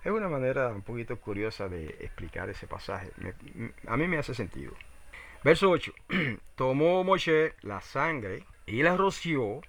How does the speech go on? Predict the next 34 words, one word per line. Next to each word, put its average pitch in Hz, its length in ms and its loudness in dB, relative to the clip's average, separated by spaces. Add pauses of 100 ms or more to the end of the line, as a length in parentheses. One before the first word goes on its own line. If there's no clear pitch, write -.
(240)
sobre 170 540 4
el 180 100 0
pueblo 131 500 4 (640)
y 113 140 -4
dijo, 131 320 2 (840)
'Esta 143 640 4
es 143 80 2
la 143 140 2
sangre 143 500 2
del 135 200 -4
pacto 143 720 2 (120)
o 107 100 -6
de 101 180 -4
la 101 80 -4
alianza 143 600 2
que 127 120 -2
ha 135 120 2
concertado 139 760 0
Yahweh 139 520 2
con 135 240 -2
vosotros 147 680 0 (400)
por 110 240 -6
todas 143 460 4
las 113 80 -4
palabras 107 560 -4
estas'". - 420 -10 (320)
¿Qué 156 100 4
les 185 140 4
recuerda 180 440 4
de 160 100 8
esto, 160 180 2
hermanos, 123 380 0
a 107 60 -4
ustedes? 101 600 -4